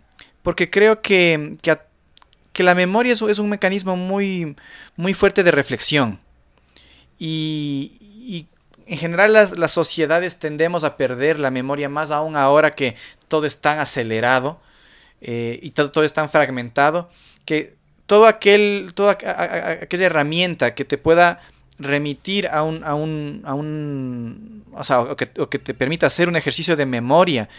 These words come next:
que te permita anclarte a, a algo que está más allá del presente, puede ser considerado patrimonio, porque básicamente te, te,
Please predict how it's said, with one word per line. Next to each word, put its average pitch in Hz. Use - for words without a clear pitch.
que -
te -
permita 143
anclarte 139
a, 127
a 131
algo 156
que 131
está 135
más 143
allá 143
del 143
presente, 170
puede 185
ser 165
considerado 143
patrimonio, 143
porque 233
básicamente 214
te, 165
te, 151